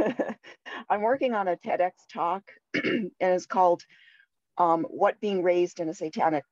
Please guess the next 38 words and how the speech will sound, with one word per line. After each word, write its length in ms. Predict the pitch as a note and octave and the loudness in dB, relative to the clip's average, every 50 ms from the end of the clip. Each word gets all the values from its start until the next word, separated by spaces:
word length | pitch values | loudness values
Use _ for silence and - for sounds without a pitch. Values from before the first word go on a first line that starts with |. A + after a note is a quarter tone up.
| _ - | _ -4
Cult 340 | - F#3+ F#3 G3 G#3 - - A3+ G3+ - _ _ | 0 2 2 2 2 -2 -6 -14 -20 -20 _ _
Taught 260 | - G3 D#3+ E3+ - - | -4 0 0 0 2 2
Me 120 | E3 E3 | 2 2
About 280 | D#3 C3+ D3 C3 - - _ _ | 2 2 2 0 0 -2 _ _
Forgiveness. 760 | E3+ - - E3+ D#3+ - - B2+ C3 - - - - - - _ _ _ _ _ _ _ _ _ _ _ _ _ - | -16 -8 -2 -2 -2 -2 -2 -10 -16 -14 -14 -14 -16 -16 -18 _ _ _ _ _ _ _ _ _ _ _ _ _ 2
And 440 | E3+ F3 E3+ E3 E3 E3 D#3+ D#3+ F#3+ - F#3 G3 | 4 4 6 6 4 4 4 2 0 -2 -4 -4
<laughs> 160 | F3 E3 - - | -4 -2 2 2
every 240 | F3 F3+ A3 A#3+ | 4 4 4 2
time 220 | - C4 A#3+ G#3+ F#3+ | 2 0 0 2 2
I 60 | F#3 | 0
try 200 | - - E3+ D#3 | 0 0 0 0
to 80 | D#3+ E3 | 0 -2
talk 260 | A3 A#3+ C4 C4+ - | 0 0 0 2 2
about 240 | A#3 E3 D3+ D3+ D3 | 0 0 0 0 0
it, 140 | E3 - - _ _ _ _ _ _ _ _ | -4 -6 -8 _ _ _ _ _ _ _ _
my 340 | - C3+ C#3 D3 E3+ B3 A#3+ - | 0 2 4 4 2 0 0 0
throat 300 | D4+ D#4 D#4 D4 C4+ - | 2 2 2 2 -2 -6
starts 360 | - G#3+ G3 E3+ - - - - | -6 -4 -4 -4 -4 -8 -10 -12
to 80 | - - | -12 -8
close 320 | - - D#3+ C#3+ C#3 B2+ D3+ | -2 -2 0 0 0 0 2
off. 380 | B2+ G2+ E2+ C3+ E3+ E3 - - _ _ _ _ _ _ - - - - - - - - _ _ _ _ - | 2 4 4 2 0 -2 -8 -20 _ _ _ _ _ _ -8 -8 -8 -8 -12 -16 -20 -20 _ _ _ _ -6
Um, 260 | D#3 D3+ D3 C#3+ C#3+ D#3+ D#3+ D#3 - - | -2 -2 -2 -2 -2 -6 -8 -14 -18 -14
so 100 | - G3 | -8 -4
I'm 60 | F#3 | 0
just 180 | F#3 F#3+ - - | 0 0 0 2
wondering 320 | G3 F#3 F3 E3+ E3 D#3+ | 4 4 6 6 6 4
if 80 | D#3 - | 4 2
there's 220 | - D#3+ D3+ C#3+ | 0 -2 -2 0
anything 420 | C#3 C#3+ D3+ D#3 - E3 D#3 D3+ D#3+ E3 D#3 - _ _ _ _ _ _ _ _ - - - - _ _ _ - | 0 0 0 0 0 0 0 0 -2 -4 -10 -16 _ _ _ _ _ _ _ _ -20 -20 -20 -20 _ _ _ -6
you 100 | E3 D#3+ | -4 -2
can 140 | F3 D#3 | -2 0
do 160 | C#3+ D#3+ D#3+ C#3+ | 2 2 0 0
to 100 | D3+ C#3 | -2 -4
just 240 | D3+ D3 D3 - | -4 -4 -4 -4
sort 180 | - E3 D#3 C#3+ | -6 -4 -4 -4
of 60 | D3 | -4
help 260 | D#3+ D#3 D3 - - | -2 0 -2 0 2
me 380 | D#3 D#3 D#3 D3+ D3 D3+ D#3+ | 2 2 4 4 4 2 0